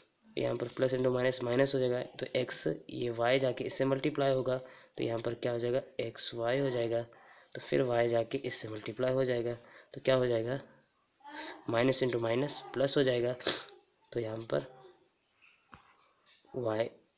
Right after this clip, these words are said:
स्क्वायर हो गया। तो अब हम करें x square, mm, t minus two x वा-, ठीक है, टू एक्स वाई प्लस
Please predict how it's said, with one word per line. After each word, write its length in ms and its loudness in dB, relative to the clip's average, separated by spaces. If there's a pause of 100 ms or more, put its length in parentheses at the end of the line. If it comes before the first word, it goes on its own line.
(100)
स्क्वायर 360 -2
हो 140 -10
गया। 160 -16 (160)
तो 60 -2
अब 120 2
हम 120 4
करें 260 0 (720)
x 360 -2 (560)
square, 600 0 (720)
mm, 340 -2 (220)
t 80 -6
minus 540 0 (1600)
two 200 4
x 420 -2
वा-, 880 -4 (320)
ठीक 80 -4
है, 80 2 (420)
टू 80 4
एक्स 220 2
वाई 280 2 (160)
प्लस 320 2